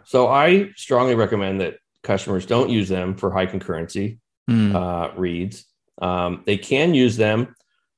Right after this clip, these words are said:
Speaker 1: for high volume writes, uh, and also for doing transactions. By the way, we support transactions. I don't know if
Speaker 2: Yeah,
Speaker 1: you
Speaker 2: so it
Speaker 1: realize
Speaker 2: is
Speaker 1: that.
Speaker 2: acid style transaction, but
Speaker 1: We do support
Speaker 2: with
Speaker 1: acid semantics on data, but the, the,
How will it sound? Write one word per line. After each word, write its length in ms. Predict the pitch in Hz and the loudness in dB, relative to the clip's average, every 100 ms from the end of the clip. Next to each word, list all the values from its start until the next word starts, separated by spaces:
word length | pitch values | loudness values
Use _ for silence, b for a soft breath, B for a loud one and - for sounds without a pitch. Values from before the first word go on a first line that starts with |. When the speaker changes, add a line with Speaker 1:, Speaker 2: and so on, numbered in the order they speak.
| _ | _
Speaker 1:
for 380 | 123 104 101 98 | 0 4 4 2
high 280 | - 110 113 | 0 0 2
volume 380 | 110 110 101 98 | 2 0 0 -2
writes, 540 | 90 92 95 - - _ _ _ - | -2 -2 -6 -14 -16 _ _ _ -4
uh, 240 | 95 98 117 | 0 0 0
and 140 | 117 | 2
also 280 | 117 117 110 | 2 2 0
for 140 | 123 | 0
doing 240 | 104 101 98 | 0 0 0
transactions. 640 | 107 95 85 87 120 131 | -4 -2 -2 -4 -6 -6
By 140 | - 107 | 0 2
the 60 | |
way, 120 | 107 | 2
we 80 | 101 | 2
support 400 | 101 101 117 113 | 0 -2 0 0
transactions. 560 | 110 101 90 80 98 98 | 0 -2 -2 -4 -6 -4
I 60 | |
don't 160 | 87 85 | -4 -6
know 60 | 82 | -2
if 40 | |
Speaker 2:
Yeah, 60 | 107 | 0
Speaker 1:
you 60 | |
Speaker 2:
so 180 | 95 117 | 6 6
it 40 | 120 | 6
Speaker 1:
realize 160 | 139 | 2
Speaker 2:
is 60 | 120 | 0
Speaker 1:
that. 220 | 95 - - | -4 -6 -2
Speaker 2:
acid 460 | 127 - 117 98 | 0 2 0 0
style 340 | - - 107 104 | -4 0 0 0
transaction, 720 | 117 107 104 104 - 104 98 | 0 0 0 -2 -2 -2 -2
but 260 | 95 135 117 | -2 0 0
Speaker 1:
We 40 | |
do 460 | 107 123 135 139 - - | 2 4 4 2 -4 -8
support 340 | - - 120 120 113 | -8 0 4 4 2
Speaker 2:
with 40 | - | -2
Speaker 1:
acid 320 | 95 107 117 | -2 -2 -6
semantics 580 | 123 107 98 95 107 - - | -2 0 0 0 -4 -2 0
on 240 | 110 127 | 0 2
data, 400 | 117 101 107 - _ | 2 2 0 -4 _
but 320 | 143 113 - - _ _ _ _ _ _ _ | 2 2 0 -10 _ _ _ _ _ _ _
the, 260 | - 110 - _ | -6 -6 -6 _
the, 260 | 117 101 | -2 -2